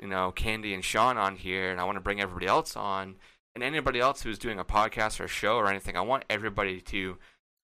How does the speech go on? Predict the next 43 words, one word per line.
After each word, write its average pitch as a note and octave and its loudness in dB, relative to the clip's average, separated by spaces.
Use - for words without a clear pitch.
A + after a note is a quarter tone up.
know, G2+ 0
kinda B2 -2
break A2 2
out G#2 6
of - -4
their, G2 4
their F#2+ 0
regular G#2 0
routine G#2 -6
to F2+ -8
come G#2 -4
over G2 0
here F#2+ 2
and F#2 -4
just F2+ -10
talk - -2
about F#2 -4
themselves. - -8
That's A#2 0
really A2 4
the F2+ 0
whole G2 0
main G2 0
point F#2 2
of F2+ -6
the F#2 0
show, F2+ 2
and F2 -2
obviously F#2+ 2
to F#2 -6
talk F#2 0
about, F2+ -2
you F2 -16
know, F2+ -10
my F#2 0
heroes F2+ -4
and F2+ -16
talk B2+ 0
to A2 -8
my F2+ -6
heroes F#2 -10
and F#2 -18
whatnot. E2 -10